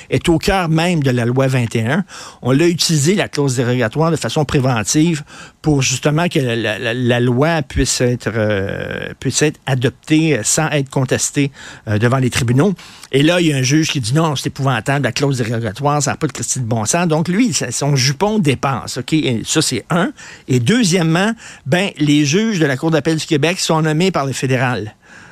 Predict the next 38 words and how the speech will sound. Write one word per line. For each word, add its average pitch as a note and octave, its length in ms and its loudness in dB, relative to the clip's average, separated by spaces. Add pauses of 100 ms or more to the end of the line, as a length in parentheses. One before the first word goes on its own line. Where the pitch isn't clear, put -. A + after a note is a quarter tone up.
(200)
Ben, A2 120 -2
le A2 120 0
fédéral, C#3 720 0
parce - 160 -6
que - 80 -4
les C3 180 0
juges E3 380 2
sont C3 160 -2
pas, D3 380 0
sont A#2 180 -4
pas F3 140 -2 (160)
élus, D#3 500 2
hein. A#2 160 -2
Aux B2+ 80 -2
États-Unis, C3 500 0
les A#2 280 2
juges C3+ 580 0
importants B2+ 540 -2
sont B2 240 -4 (120)
élus. C3+ 460 2 (540)
Euh, G#2 400 -2
ce - 100 -8
qui - 120 -10
permet C3+ 260 0
une F3+ 80 4
certaine C#3+ 340 0
indépendance. B2+ 720 0
Mais B2 120 0
s'ils - 180 2
sont D#3 180 2
nommés D3 320 2
par B2 140 -2
le A#2 100 -2
gouvernement A2+ 340 0
fédéral, A2+ 440 -2
ben, - 100 -8
c'est - 160 -10
Trudeau F3+ 480 2